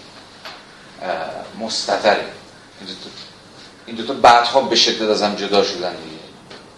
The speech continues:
طبیعت، جامعه، فرهنگ، جامعه، یا تا در صورتی که این دوتا اساساً در پیوند با هم دیگه.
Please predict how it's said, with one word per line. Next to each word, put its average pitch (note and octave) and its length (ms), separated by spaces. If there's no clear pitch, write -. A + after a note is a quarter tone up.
طبیعت، G#2 640
جامعه، F#2 440
فرهنگ، A2+ 500
جامعه، G#2 460
یا G#2+ 60
تا A2+ 160
در A2 160
صورتی A#2+ 300
که D3+ 140
این - 480
دوتا C#3 100
اساساً A#2 360
در A#2+ 260
پیوند B2 640
با B2 120
هم G2 220
دیگه. E2+ 140